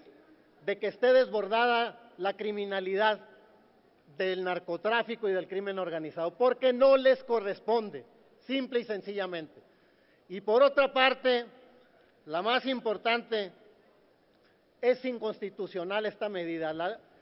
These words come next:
la Constitución establece que en materia de seguridad nacional no puede haber consulta popular,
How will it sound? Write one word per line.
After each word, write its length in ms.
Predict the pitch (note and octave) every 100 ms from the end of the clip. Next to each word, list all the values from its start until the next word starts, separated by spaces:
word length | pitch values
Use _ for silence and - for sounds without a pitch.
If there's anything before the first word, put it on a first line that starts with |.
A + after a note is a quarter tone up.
| _
la 120 | F3+ G3+
Constitución 600 | A3+ A3 A3 A#3+ B3+ D4
establece 540 | C4+ A#3+ A#3 B3+ C4
que 80 | B3+
en 80 | G#3+
materia 440 | G3+ F#3+ B3 B3+
de 40 | A#3+
seguridad 420 | A3+ G3+ G#3 A3+
nacional 540 | A#3 G#3+ G3 G3+ G#3+
no 140 | G#3+ A3
puede 260 | A3+ A3
haber 220 | G#3 G#3+
consulta 440 | G#3+ G3+ G#3 G#3 G3+
popular, 540 | G3 F#3+ E3+ E3 D3